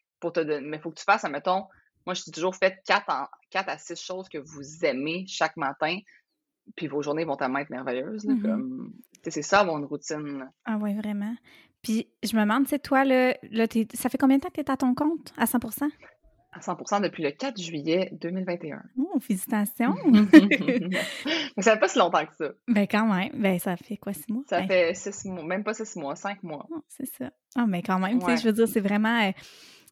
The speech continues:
Speaker 2: tu sais, c'est vraiment un bel accomplissement, là, certainement dans ton année deux mille vingt et un, d'avoir... Euh... je
Speaker 1: Ah
Speaker 2: pensais que
Speaker 1: oui,
Speaker 2: tu faisais
Speaker 1: oui.
Speaker 2: plus longtemps que ça, même.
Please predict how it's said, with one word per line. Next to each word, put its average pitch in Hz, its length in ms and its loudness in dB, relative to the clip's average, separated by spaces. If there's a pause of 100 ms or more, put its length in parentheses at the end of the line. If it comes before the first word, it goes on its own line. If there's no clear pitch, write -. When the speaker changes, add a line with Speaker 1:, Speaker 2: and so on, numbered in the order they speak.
(100)
Speaker 2:
tu - 100 -2
sais, 214 40 4
c'est 208 140 -4
vraiment 208 160 2
un 226 40 4
bel 226 140 4
accomplissement, 220 680 0
là, 247 180 2
certainement 214 460 0
dans 214 60 -2
ton 208 180 -2
année 208 220 0
deux 214 100 2
mille 208 160 2
vingt 202 200 -2
et 202 60 0
un, 220 160 0
d'avoir... 208 420 0
Euh... 196 140 0 (100)
je - 80 -6
Speaker 1:
Ah 190 100 10
Speaker 2:
pensais 320 140 8
que - 60 0
Speaker 1:
oui, - 60 -2
Speaker 2:
tu 269 40 6
faisais 220 120 8
Speaker 1:
oui. - 40 0
Speaker 2:
plus 269 200 0
longtemps 208 240 4
que - 80 -4
ça, 285 180 4
même. 214 380 4